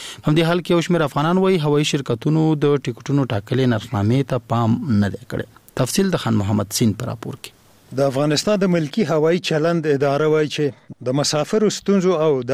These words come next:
Speaker 2: الوتکو ستونزو ته په پام ټولو کورنیو پروازونو ته نوې بیې ټاکل شوې دي. د دغه ادارې ویاند قاسم رحیمي د یکشنبې په ورځ ازادي راډیو ته وویل، دغه اقدام د مسافرو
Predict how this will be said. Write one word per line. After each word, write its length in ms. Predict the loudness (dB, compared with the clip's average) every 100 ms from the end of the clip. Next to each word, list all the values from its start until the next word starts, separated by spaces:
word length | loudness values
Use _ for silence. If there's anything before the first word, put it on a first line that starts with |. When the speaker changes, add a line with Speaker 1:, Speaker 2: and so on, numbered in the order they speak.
| 0
Speaker 2:
الوتکو 480 | 0 0 0 0 -2
ستونزو 360 | 0 0 2 2 0
ته 120 | -2
په 120 | 0
پام 200 | 2 2 0 -4 0
ټولو 220 | 2 2 0 0
کورنیو 420 | 0 2 0 0 0
پروازونو 560 | 2 2 2 2 0 0
ته 80 | -6 -8
نوې 340 | -2 2 2 2
بیې 240 | 2 0 -2
ټاکل 320 | -6 -4 -6 -4
شوې 240 | -6 -6 -14
دي. 100 | -14 -18 _ _ _ _ -2
د 100 | 0
دغه 180 | 2 2 2
ادارې 400 | 2 2 2 2
ویاند 380 | 2 0 -2 -2
قاسم 400 | 0 0 0 2 2
رحیمي 300 | 0 0 2
د 100 | 0
یکشنبې 440 | 0 -2 0 0 2
په 80 | 2
ورځ 180 | 0 0 0
ازادي 400 | 2 0 2 2 2
راډیو 300 | 2 0 0
ته 80 | 0
وویل، 280 | 0 0 -2 -8 _ -2
دغه 200 | 0 0
اقدام 340 | 0 -2 0 0
د 100 | 0 0
مسافرو 520 | 0 -2 0 0